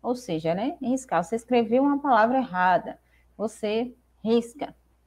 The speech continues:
Você passa um traço em cima e depois continua escrevendo o que era para ser o certo,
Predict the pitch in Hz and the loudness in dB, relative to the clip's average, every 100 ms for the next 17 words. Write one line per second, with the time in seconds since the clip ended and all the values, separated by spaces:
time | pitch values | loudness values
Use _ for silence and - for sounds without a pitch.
0 | _ _ _ _ _ _ 175 190 190 - | _ _ _ _ _ _ -14 -12 -2 0
1 | 269 269 254 226 220 202 - 226 254 240 | 2 -2 0 0 -2 -10 -6 -2 2 2
2 | 240 240 247 247 233 240 247 285 254 208 | 2 -2 -4 -4 -2 -2 -4 -2 -2 -2
3 | 208 226 - - 240 262 220 214 214 240 | -2 -4 -6 -6 -4 2 2 2 0 -4
4 | - 226 269 - 185 165 - | -4 -8 -6 -4 -4 -4 -10